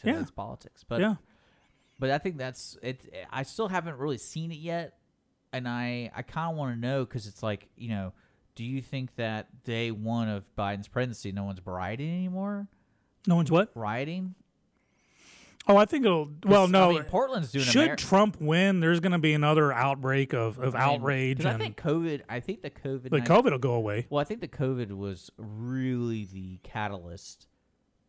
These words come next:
Speaker 2: of the storm that's been happening.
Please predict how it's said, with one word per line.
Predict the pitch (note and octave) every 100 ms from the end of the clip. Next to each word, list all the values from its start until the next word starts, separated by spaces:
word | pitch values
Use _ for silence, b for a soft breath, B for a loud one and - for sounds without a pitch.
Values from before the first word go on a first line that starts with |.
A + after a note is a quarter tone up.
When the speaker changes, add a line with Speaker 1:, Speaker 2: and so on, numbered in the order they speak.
| _
Speaker 2:
of | A2+ A2+ A2 G2 F#2+
the |
storm | - - A2+ G2+ G2 F#2 F2+ G2 _ _ _ _ _ _ _ _ _ _ -
that's | G#2 G2
been | - F#2+
happening. | E2+ - - -